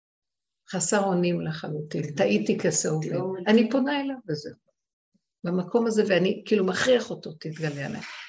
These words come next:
Speaker 1: הוא עושה את הישועה בצורה שאף אחד לא יכול אפילו לחשוב, כמו האישה הזאת, שפתאום נותן להם, הם, הם חוזרים למצב, אם את לא יכולתי להאמין, כי כל כך הנתק היה כל כך קשה, ב-, ברגש ביניהם, שאיך עכשיו בכלל זה יכול, אה, לחזור.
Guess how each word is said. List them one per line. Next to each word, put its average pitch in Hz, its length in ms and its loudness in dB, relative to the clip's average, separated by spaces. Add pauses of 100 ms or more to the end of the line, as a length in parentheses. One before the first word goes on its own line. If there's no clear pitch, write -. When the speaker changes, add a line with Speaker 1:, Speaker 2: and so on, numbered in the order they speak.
Speaker 1:
הוא 202 120 0
עושה 233 220 0
את 233 100 0
הישועה 220 360 2
בצורה 185 320 -2
שאף - 240 -4
אחד 196 200 -4
לא 185 60 0
יכול - 200 -6
אפילו - 220 -6
לחשוב, 160 340 -4 (320)
כמו 170 100 0
האישה 160 300 0
הזאת, 151 260 -4 (260)
שפתאום 180 540 0 (320)
נותן 190 280 2
להם, 185 400 2 (200)
הם, - 80 -4 (140)
הם 170 80 -4
חוזרים 196 340 2
למצב, 214 400 2
אם 190 140 -2
את 196 140 -6
לא 190 80 2
יכולתי 190 380 -2
להאמין, 190 360 0 (300)
כי 160 140 -12
כל 160 180 -10
כך 240 240 -4
הנתק 214 500 0
היה 170 160 -2
כל - 200 -10
כך - 180 -6
קשה, 170 340 -6 (560)
ב-, 240 340 0
ברגש 196 440 0
ביניהם, 160 400 0 (340)
שאיך - 440 0
עכשיו - 400 -2
בכלל 180 320 -4
זה 180 100 -4
יכול, 175 260 -4 (420)
אה, - 40 -8 (280)
לחזור. 156 480 -8